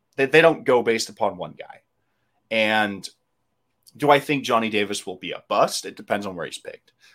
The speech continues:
I think Johnny Davis outside of the lottery could be one of the biggest steals the draft has, but under current construction,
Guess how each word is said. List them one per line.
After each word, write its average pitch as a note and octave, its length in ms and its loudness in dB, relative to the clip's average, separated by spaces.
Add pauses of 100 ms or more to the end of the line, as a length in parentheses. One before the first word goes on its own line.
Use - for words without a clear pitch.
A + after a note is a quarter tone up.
I A2+ 120 0
think C3+ 220 -2
Johnny C3+ 260 2
Davis B2 320 0
outside A#2 260 2
of A2+ 80 -2
the A2 80 0
lottery G#2 400 0
could G#2 140 -14
be G#2 60 -4
one G2+ 100 -4
of G2 60 -12
the F#2 60 -14
biggest F#2+ 300 -8
steals F#2+ 280 -8
the F#2+ 80 -16
draft E2 360 -6
has, F#2+ 460 -4 (680)
but A2+ 340 2 (240)
under B2+ 240 -2
current A#2+ 360 -2
construction, G#2+ 720 -2